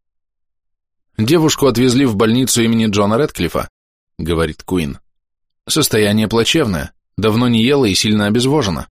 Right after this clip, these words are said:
В комнате нашли бутылку воды, хотя подозреваю, что в основном она поила ребёнка. Врачи сообщат больше подробностей, как только закончат полный осмотр». «А что, мальчик?» «Молчит,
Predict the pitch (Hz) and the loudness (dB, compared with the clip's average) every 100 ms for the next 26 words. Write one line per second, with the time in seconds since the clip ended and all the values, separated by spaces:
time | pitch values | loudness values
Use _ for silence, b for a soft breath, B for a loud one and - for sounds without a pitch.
0 | _ _ _ _ _ - - 139 131 120 | _ _ _ _ _ -10 0 2 2 2
1 | 123 120 127 120 120 127 113 123 139 156 | 0 0 0 0 0 0 0 0 0 0
2 | 160 98 98 90 95 101 98 110 123 113 | 0 0 -2 -4 -2 0 0 2 2 2
3 | - 104 - 104 117 110 104 101 104 107 | 0 0 0 0 0 0 0 0 0 2
4 | 110 131 131 87 65 - _ _ _ _ | 2 0 0 -2 -6 -10 _ _ _ _
5 | _ - 95 113 113 214 - 98 - 104 | _ -8 0 0 2 2 2 0 0 0
6 | 101 120 - 104 95 98 101 127 - 139 | 2 2 2 0 0 0 0 0 -2 -2
7 | 123 123 110 110 101 - 110 107 - 95 | -2 -2 0 0 -2 -2 -2 -2 -4 -2
8 | 90 98 - 101 - - _ _ _ _ | 0 -2 -2 -4 -4 -12 _ _ _ _
9 | _ - 85 82 - 85 76 76 135 - | _ -10 -6 -4 -2 -2 -2 -2 -4 -6
10 | _ _ _ _ _ 180 214 - 120 - | _ _ _ _ _ -2 -2 0 -2 -4